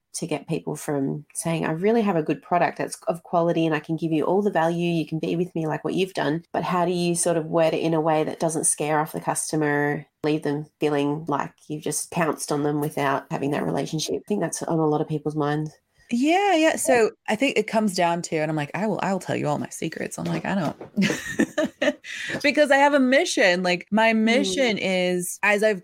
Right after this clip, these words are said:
Speaker 2: done more and more sales training with people, I've found, and I found this with myself too, that my relationship and friendship skills were lacking.
Speaker 1: I wouldn't have guessed
Speaker 2: And,
Speaker 1: that.
Speaker 2: well, it, and it's improved now, but, like,
Speaker 1: <laughs>
Speaker 2: over the years, <laughs> like, I really
Speaker 1: Yeah.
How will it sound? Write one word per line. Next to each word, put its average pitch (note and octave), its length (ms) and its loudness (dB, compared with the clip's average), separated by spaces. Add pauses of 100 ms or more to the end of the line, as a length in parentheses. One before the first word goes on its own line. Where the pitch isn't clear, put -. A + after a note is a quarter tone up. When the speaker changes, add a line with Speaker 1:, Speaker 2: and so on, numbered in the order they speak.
(120)
Speaker 2:
done G3 300 0
more G3+ 180 0
and F3+ 100 -2
more E3+ 100 -2
sales D#3+ 280 -4
training D#3 280 -6
with D3 140 -6
people, D3 260 -4
I've D3+ 320 -2
found, D3 340 -2
and D#3+ 120 -2
I F3 80 -2
found G#3 280 0
this G3 160 -2
with F#3+ 140 -4
myself F3+ 460 -4
too, A#3 240 -2
that D#3+ 240 -2
my F#3+ 220 0
relationship F3+ 1400 0
and D#3+ 220 -6
friendship A3 640 -2
skills C#3 720 -2
were D3 160 -4
lacking. - 580 -6 (180)
Speaker 1:
I A#3 80 0
wouldn't C#4+ 180 4
have F3+ 140 2
guessed D#3+ 240 0
Speaker 2:
And, E3 120 -4 (100)
Speaker 1:
that. F#3 180 -8
Speaker 2:
well, G#3+ 320 4
it, E3 240 0
and E3+ 160 -4
it's D3 140 -8
improved D#3 480 -4
now, C#3 260 0
but, D3+ 200 0
like, D3 280 -2
Speaker 1:
<laughs> - 80 -2
Speaker 2:
over G3+ 260 2
the F3+ 120 0
years, F3+ 600 0 (180)
<laughs> - 140 -16
like, E3+ 240 -2 (280)
I G3+ 100 2
really B3 320 2
Speaker 1:
Yeah. F#3+ 60 -4